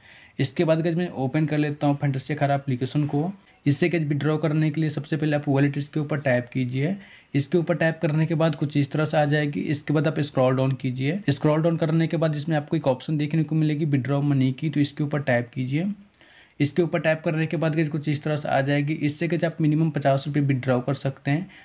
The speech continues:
तो गाइस जो भी बैलेंस है इसको मैं सेम यहाँ पे टैप कर देता हूँ। इसके बाद गाइस आप स्क्रॉल डाउन कीजिए। स्क्रॉल डाउन करने के बाद गाइस आपको यहाँ पे नीचे एक ऑप्शन देखने को मिलेगी विथड्रॉ की, तो इसके ऊपर टैप कर दीजिए।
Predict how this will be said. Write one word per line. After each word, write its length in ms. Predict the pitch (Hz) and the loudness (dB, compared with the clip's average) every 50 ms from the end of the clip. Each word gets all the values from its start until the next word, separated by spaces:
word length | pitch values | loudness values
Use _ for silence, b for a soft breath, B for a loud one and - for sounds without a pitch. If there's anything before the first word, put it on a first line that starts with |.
| B B - | B B -4
तो 60 | 139 | 0
गाइस 140 | 160 160 151 | 0 0 2
जो 160 | 139 147 156 | 0 0 2
भी 100 | 151 185 160 | 2 2 2
बैलेंस 340 | 156 156 156 160 151 151 175 | 2 2 2 2 0 0 -2
है 80 | 165 | -2
इसको 240 | 160 147 147 - 165 | -2 -2 -2 -2 0
मैं 100 | 156 156 143 | 0 0 0
सेम 260 | 147 - 147 151 156 | 2 2 2 4 4
यहाँ 140 | 151 147 147 | 4 2 2
पे 100 | 151 151 | 0 -2
टैप 280 | 143 - 120 120 123 - | 0 0 0 0 -2 -2
कर 120 | - 127 | -4 -2
देता 260 | 120 127 127 - - 127 | -2 -2 -4 -4 -4 -4
हूँ। 220 | 131 143 151 202 - - - _ _ _ _ _ _ _ _ _ _ _ _ _ _ _ _ _ _ _ _ _ _ _ _ _ _ _ _ _ _ _ _ _ _ _ _ _ _ _ _ _ _ _ B B B B B B | -2 -2 -4 -4 -6 -12 -18 _ _ _ _ _ _ _ _ _ _ _ _ _ _ _ _ _ _ _ _ _ _ _ _ _ _ _ _ _ _ _ _ _ _ _ _ _ _ _ _ _ _ _ B B B B B B
इसके 280 | 147 139 - - - 180 | 0 0 0 0 -2 0
बाद 160 | 151 170 165 | 2 2 0
गाइस 140 | 151 170 165 | 2 0 0
आप 140 | 170 170 - | 0 -2 -2
स्क्रॉल 380 | 156 139 - - 139 135 139 135 | -6 -6 -2 0 2 2 2 2
डाउन 180 | 139 139 139 135 | 2 2 0 0
कीजिए। 440 | - 147 135 127 131 143 156 196 202 B B B B B B - | -2 -2 -4 -2 -2 -2 -2 -2 -4 B B B B B B -6
स्क्रॉल 340 | 135 - - 175 165 170 175 | -6 -2 0 2 2 4 4
डाउन 140 | 180 180 175 | 2 0 0
करने 280 | 170 165 165 170 175 | 0 0 0 0 -2
के 100 | 165 175 | -2 -2
बाद 120 | 160 160 160 | 0 0 0
गाइस 140 | 165 156 160 | 0 0 0
आपको 220 | 160 156 - 175 | -2 -2 -2 0
यहाँ 200 | 165 147 135 135 | 2 2 2 2
पे 120 | 139 165 | 0 2
नीचे 280 | 156 143 135 131 - 151 | 2 2 2 0 -2 -4
एक 100 | 156 147 | -2 0
ऑप्शन 320 | 143 131 131 - - 160 156 | -2 -2 -2 -2 -2 -2 0
देखने 300 | 147 156 151 156 160 151 | 0 -2 -2 -2 -2 -2
को 120 | 151 156 | 0 0
मिलेगी 300 | 156 151 147 147 147 165 | 0 0 0 0 0 0
विथड्रॉ 440 | 151 139 135 120 120 131 135 135 139 | 0 0 -2 -2 0 2 2 2 2
की, 180 | 139 139 160 160 | 0 -2 -6 -6
तो 120 | 151 139 | -4 -4
इसके 240 | 131 131 - - 151 | -6 -6 -4 -4 -4
ऊपर 220 | 143 143 - 147 143 | -2 -2 -4 -4 -2
टैप 280 | - 123 123 123 - - | 0 0 0 0 -2 -4
कर 100 | 135 127 | -4 -2
दीजिए। 380 | 127 131 127 131 143 170 208 | -2 -2 -2 -2 -2 -4 -4